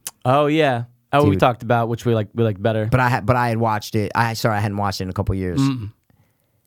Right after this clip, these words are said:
Speaker 1: And
Speaker 2: Dude,
Speaker 1: 'cause I just saw that
Speaker 2: the
Speaker 1: recently.
Speaker 2: first half hour I love.
Speaker 1: Oh, with the, yeah,
Speaker 2: First half
Speaker 1: with
Speaker 2: hour
Speaker 1: the,
Speaker 2: I love,
Speaker 1: the first
Speaker 2: but
Speaker 1: set of,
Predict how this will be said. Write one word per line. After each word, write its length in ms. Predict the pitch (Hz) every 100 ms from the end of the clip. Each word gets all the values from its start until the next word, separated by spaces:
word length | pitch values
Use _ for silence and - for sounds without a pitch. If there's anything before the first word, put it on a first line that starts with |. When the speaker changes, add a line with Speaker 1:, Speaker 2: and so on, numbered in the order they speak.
| _ _ _ _ -
Speaker 1:
And 840 | 98 92 98 104 117 139 180 202 _ _ _
Speaker 2:
Dude, 360 | 101 107 98 -
Speaker 1:
'cause 80 | 117
I 60 |
just 120 | 131 120
saw 100 | 107
that 100 | 120
Speaker 2:
the 60 |
Speaker 1:
recently. 260 | 123 156 98
Speaker 2:
first 120 | 98
half 240 | 123 120
hour 240 | 113 107 98
I 60 |
love. 480 | 90 92 90 82 - _ _ _ _ -
Speaker 1:
Oh, 200 | 135 120
with 160 | 113 -
the, 240 | 120 113
yeah, 200 | 127 143
Speaker 2:
First 220 | 117 131 131
half 120 | 120
Speaker 1:
with 80 | 113
Speaker 2:
hour 80 |
Speaker 1:
the, 60 | 120
Speaker 2:
I 40 |
love, 100 | 117 113
Speaker 1:
the 40 |
first 300 | - 135 -
Speaker 2:
but 40 | 131
Speaker 1:
set 40 |
of, 80 | 110